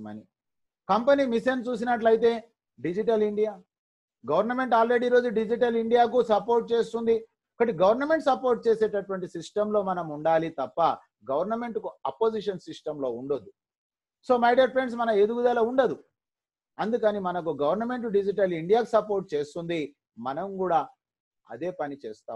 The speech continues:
ఉన్నాం. ఆ తర్వాత హెల్దీ ఇండియా, ఆ తర్వాత వెల్దీ ఇండియా. ఇంటికి ఒక ఉద్యోగం కాదండి, పద్దెనిమిది సంవత్సరాల పైనున్న ప్రతి వ్యక్తికి అతను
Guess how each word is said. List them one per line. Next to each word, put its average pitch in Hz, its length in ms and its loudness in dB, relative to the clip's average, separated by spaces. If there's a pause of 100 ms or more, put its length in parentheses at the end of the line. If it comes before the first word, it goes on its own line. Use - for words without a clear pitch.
ఉన్నాం. 113 180 -20 (840)
ఆ - 20 8 (100)
తర్వాత 247 260 4 (120)
హెల్దీ 226 320 0
ఇండియా, 233 240 4 (460)
ఆ - 20 2 (100)
తర్వాత 175 300 -4 (480)
వెల్దీ 123 320 -10
ఇండియా. - 180 -20 (380)
ఇంటికి 220 300 -4 (120)
ఒక 233 100 -2 (120)
ఉద్యోగం 226 400 4 (120)
కాదండి, 220 420 2 (580)
పద్దెనిమిది 226 440 0
సంవత్సరాల 190 480 -2 (120)
పైనున్న 170 380 -6 (120)
ప్రతి 143 380 -6
వ్యక్తికి 185 420 -4 (720)
అతను 147 240 -6